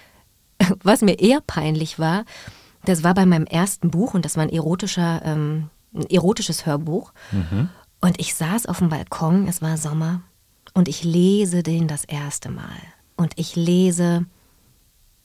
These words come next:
Speaker 1: ich lese all diese Beschreibungen von,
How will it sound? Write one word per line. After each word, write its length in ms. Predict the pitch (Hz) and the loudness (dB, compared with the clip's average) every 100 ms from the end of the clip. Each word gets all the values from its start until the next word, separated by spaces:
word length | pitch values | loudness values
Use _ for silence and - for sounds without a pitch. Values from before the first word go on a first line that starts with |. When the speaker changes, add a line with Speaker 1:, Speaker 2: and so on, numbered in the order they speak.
| _ _ | _ _
Speaker 1:
ich 180 | 180 156 | -4 -2
lese 400 | 160 160 170 170 | 0 2 2 0
all 220 | 143 156 156 | 0 -2 -2
diese 180 | 156 | -4
Beschreibungen 800 | 156 151 - - - - - - - - - - - - | -6 -8 -10 -12 -14 -14 -16 -18 -20 -20 -20 -8 -6 -6
von, 280 | 151 139 | -4 -4